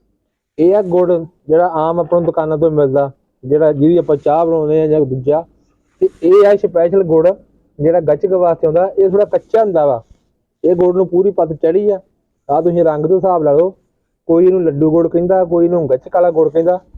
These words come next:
ਕੋਈ ਇਹਨੂੰ ਕੱਚਾ ਗੁੜ ਕਹਿੰਦਾ ਵਾ। ਇਹ ਆਪਾਂ ਦੋ ਗੁੜ ਲਏ, ਆਹ ਤੁਹਾਨੂੰ ਸਿਰਫ ਇੱਕ ਵਿਖਾਉਣ ਵਾਸਤੇ ਲਿਆ।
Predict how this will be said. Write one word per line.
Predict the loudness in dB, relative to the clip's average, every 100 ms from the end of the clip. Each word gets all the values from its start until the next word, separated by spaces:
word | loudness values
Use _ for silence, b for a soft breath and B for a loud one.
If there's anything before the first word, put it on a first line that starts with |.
| _ _ -2
ਕੋਈ | 2
ਇਹਨੂੰ | 2 0
ਕੱਚਾ | -4 -2 -2
ਗੁੜ | 0
ਕਹਿੰਦਾ | -2 -2 0
ਵਾ। | -2 -4 _ _ _ _ b b _
ਇਹ | 2 2
ਆਪਾਂ | 2 0
ਦੋ | 0 2
ਗੁੜ | 0 2
ਲਏ, | 2 2
ਆਹ | 0 0
ਤੁਹਾਨੂੰ | 0 -2
ਸਿਰਫ | -2 -4
ਇੱਕ | -4
ਵਿਖਾਉਣ | -6 -2 -2 -2
ਵਾਸਤੇ | -2 -2
ਲਿਆ। | 0 -2